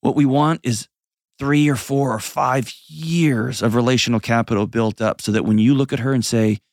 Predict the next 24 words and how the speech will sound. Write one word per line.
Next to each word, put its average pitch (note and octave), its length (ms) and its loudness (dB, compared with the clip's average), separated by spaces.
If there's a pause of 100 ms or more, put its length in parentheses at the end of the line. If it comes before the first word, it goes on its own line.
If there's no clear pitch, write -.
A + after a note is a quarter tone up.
(240)
"Daddy's A#2+ 320 2
sick," - 380 -2
has G2 160 -8
nothing A2+ 360 0
to G#2+ 100 4
do G#2+ 140 -2
with A2+ 160 -8
you. F#2+ 180 -18 (1040)
You A#2+ 260 0
are G#2+ 100 2
loved, A#2+ 720 -2 (360)
that A#2 120 -2
she'll C3 220 2
go, A#2 280 -4
"Okay, G#2+ 300 -6
I G2 60 -8
trust - 420 -6
you," E2 180 -12 (220)
'cause F#2+ 140 -6
you've G#2+ 160 0
put - 180 2
that F#2+ 160 -4
time G2+ 340 0
in. G#2 260 -2